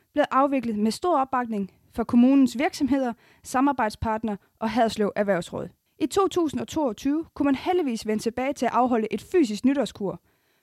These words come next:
på trods af forrige års succes med en online nytårskur. Der sker der noget magisk, når man kan fremmøde fysisk. Og der var bestemt god stemning i den holstenske lade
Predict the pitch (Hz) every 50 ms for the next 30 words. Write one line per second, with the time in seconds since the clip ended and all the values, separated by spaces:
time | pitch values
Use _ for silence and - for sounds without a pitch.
0 | _ _ - 254 240 - - 247 269 262 - 214 208 - 254 254 269 254 233 233
1 | 214 196 202 - - - - - 247 220 - - 294 294 269 _ _ _ - 247
2 | 254 247 240 240 254 254 247 240 220 180 180 170 _ - 190 190 180 - - -
3 | - 175 - - - _ _ _ _ _ _ _ _ _ _ _ _ _ _ _
4 | - 247 240 - 392 392 311 247 214 208 208 220 247 330 359 302 233 202 - -
5 | - - 247 247 247 240 - 220 - - 240 254 269 262 240 220 208 - 254 202
6 | 180 170 165 - _ _ _ _ _ _ _ _ _ _ - - 277 269 262 269
7 | 247 269 254 - - 349 339 311 277 - - 294 285 247 - - 269 269 311 330
8 | 330 294 247 254 - 233 220 240 208 - 262 294 285 - 262 233 214 - - 220
9 | 208 226 254 302 349